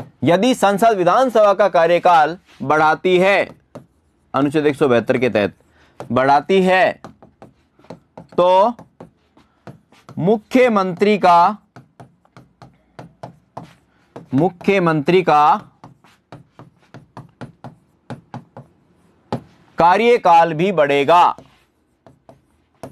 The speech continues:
मुख्यमंत्री का कार्यकाल भी ऑटोमेटिक है, बढ़ जाएगा।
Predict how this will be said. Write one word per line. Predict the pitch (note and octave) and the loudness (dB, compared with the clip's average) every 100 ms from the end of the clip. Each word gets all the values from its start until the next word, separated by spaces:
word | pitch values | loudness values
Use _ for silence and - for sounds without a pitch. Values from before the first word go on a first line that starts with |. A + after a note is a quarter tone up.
| _ - _ - - - | _ -20 _ -20 -18 -8
मुख्यमंत्री | C#3 - E3+ D#3 C#3+ C#3 C#3+ | -8 -2 -2 0 -2 -2 0
का | F3 G#3 | 0 0
कार्यकाल | D3+ D3 D3+ C3+ B2+ B2+ | 0 0 0 0 0 0
भी | C3+ F3 B3+ | 0 0 -2
ऑटोमेटिक | - C3+ D3 C3+ B2+ C#3 E3+ | -4 -4 0 -2 -2 -2 0
है, | G#3 C4 - _ _ | 0 -2 -6 _ _
बढ़ | B2+ D3 | -4 -2
जाएगा। | C3+ C3+ C3 D#3+ D3 | 0 0 2 2 0